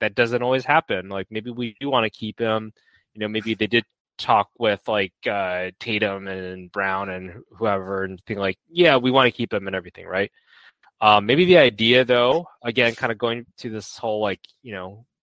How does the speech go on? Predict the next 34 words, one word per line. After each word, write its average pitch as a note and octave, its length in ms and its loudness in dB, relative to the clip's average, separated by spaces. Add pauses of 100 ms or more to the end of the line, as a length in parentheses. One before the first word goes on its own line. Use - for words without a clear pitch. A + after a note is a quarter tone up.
(320)
boring G#2 400 -4
corporate A2 380 -6
H G2 240 -6
R F#2+ 180 -2
thing, A2+ 260 -6
right, A2+ 240 2
is, G2 160 -4
like, F#2 200 -2 (840)
what A2+ 260 2
if, - 280 0 (220)
you C3+ 120 -2
know, A2+ 60 -2
they, C3+ 240 2
they C#3+ 80 6
obviously A3+ 300 4
can't F3+ 260 0
fire A2+ 800 2
the G#2+ 120 -8
woman, E2+ 320 -12
right? F2+ 300 -8 (540)
Um, G2 420 0 (540)
'cause A2+ 480 -2
if - 160 -14
they D#3 120 2
fire E3 520 4
her, E2+ 500 -8 (640)
then, G2+ 720 0 (520)
'cause A#2+ 200 0
he E3+ 180 0
is C#3+ 100 2
a B2+ 60 6
h-, - 160 -8 (120)
he C#3 140 4
is A#2+ 480 2